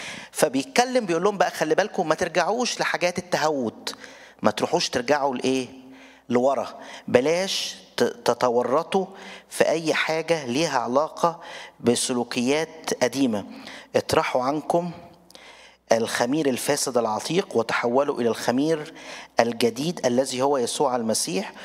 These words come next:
وليكن هو ملح حياتكم، حتى لا يفسد واحد منكم، لأنكم من رائحتكم تعرفون." يعني زي ما بولس قال: "أنتم رائحة المسيح إيه؟ الزكية." آه،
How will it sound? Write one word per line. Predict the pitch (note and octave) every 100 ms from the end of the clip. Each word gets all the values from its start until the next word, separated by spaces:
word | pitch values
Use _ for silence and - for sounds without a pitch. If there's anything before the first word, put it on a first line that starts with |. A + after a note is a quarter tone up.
| - - -
وليكن | - A2+ C#3+ - B2
هو | C3+ C3+
ملح | C3 C#3 -
حياتكم، | - - B2 D3+ - C3
حتى | A#2 D#3+ - B2+
لا | B2
يفسد | C3+ C#3+ - A#2+ -
واحد | B2 - B2 A2+
منكم، | D3 D3 D#3+ D3 - - - - -
لأنكم | A2+ A#2+ B2+ - C#3+
من | B2 A#2
رائحتكم | A2 - - F3+ - - E3+ D#3+
تعرفون." | - D#3+ C3 B2+ - D3 A#2+ F#2+ - - - - - _ _ _ - - - _ - - -
يعني | F#2+ F#2+ G#2+
زي | B2
ما | A#2+
بولس | A2+ C3+ -
قال: | B2 A#2+ A2+
"أنتم | A#2 - A2
رائحة | - A#2+ - G#2+
المسيح | F#2+ - B2 -
إيه؟ | A2+ A2+ - - - - - -
الزكية." | G2+ - - A2 F2 - - - _ _ _ _ _ - - - - - -
آه، | A#2 A2+ A2+ A2+